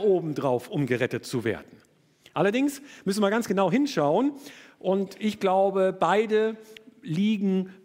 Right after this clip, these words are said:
ganz nah beieinander. Sie sprechen nur von unterschiedlichen Dingen und hab das mal ein bisschen zugespitzt,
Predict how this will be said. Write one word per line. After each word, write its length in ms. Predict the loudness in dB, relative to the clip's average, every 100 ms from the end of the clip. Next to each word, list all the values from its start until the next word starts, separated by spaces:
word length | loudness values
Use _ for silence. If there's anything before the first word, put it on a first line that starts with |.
| -10 -4
ganz 340 | -2 -2 -2
nah 340 | 0 2 2
beieinander. 920 | 2 2 2 2 2 0 2 2 0 -4 -12
Sie 300 | -14 -4 -2
sprechen 400 | -2 -2 -2 0
nur 100 | 0
von 140 | -2 -4
unterschiedlichen 720 | -2 0 0 -2 -6 -6 -2
Dingen 320 | 0 0 -2
und 380 | -4 -2 -2 -4 -20 -10
hab 160 | -6 -2
das 160 | -2
mal 60 | -2
ein 100 | -2
bisschen 280 | -4 -6 -4
zugespitzt, 680 | -4 -4 -4 -2 -4 -6